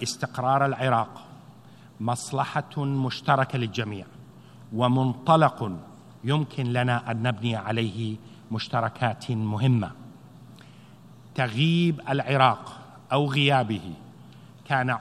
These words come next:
عنصر توتر وعدم استقرار لعموم المنطقة، والعراق يستعيد عافيته، ونحن مصممون على المضي به إلى استقرار دائم. للعراق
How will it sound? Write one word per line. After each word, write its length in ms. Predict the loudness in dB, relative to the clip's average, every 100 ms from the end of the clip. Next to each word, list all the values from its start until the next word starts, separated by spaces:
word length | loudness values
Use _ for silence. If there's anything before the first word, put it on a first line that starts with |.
| -4
عنصر 500 | -2 -2 -4 -2 -2
توتر 760 | -2 -2 -2 -2 -2 -2 0 0
وعدم 500 | 0 0 -2 -2 -4
استقرار 840 | -6 -8 -10 -8 0 2 2 -2 -14 -8
لعموم 480 | -6 0 4 6
المنطقة، 540 | 4 2 -2 -8 -14 -16 -20 -20 -20 -20 -20 -20 -20 -8
والعراق 600 | -2 -2 0 2 4 4 4
يستعيد 680 | 0 0 -2 -2 0 -2 -2
عافيته، 680 | 0 0 2 -2 -2 -6 -12 -20 -20 -20 -20 -2
ونحن 380 | 2 2 0 0
مصممون 1120 | 0 0 -2 -2 0 2 2 4 2 0 -6 -16 -4
على 200 | -2 0
المضي 500 | 0 0 0 0 0
به 540 | 0 -2 0 0 -2 -6 -14 -20 -20 -6
إلى 240 | -2 -2 -2
استقرار 720 | -10 -10 -10 -6 -2 0 -2
دائم. 540 | -6 -4 -2 -2 -4 -12 -14 -20 -20 -20 -20 -20 -20 -20 -14 -2
للعراق 1000 | 0 0 0 4 6 6 2 -8 -14